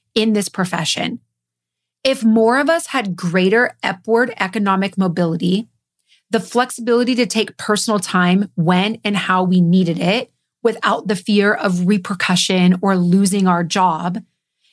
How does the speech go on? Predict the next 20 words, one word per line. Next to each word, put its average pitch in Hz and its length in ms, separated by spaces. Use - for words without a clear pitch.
and 262 160
we 247 120
coupled 277 480
that 214 200
with 208 280
diverse 208 640
networks 185 760
that 226 140
hedged 240 640
against 196 520
market 185 460
turmoil 226 800
and 269 440
tax - 380
benefits, 403 760
we 277 240
truly 320 760
<laughs> - 0
would 269 240
be 247 380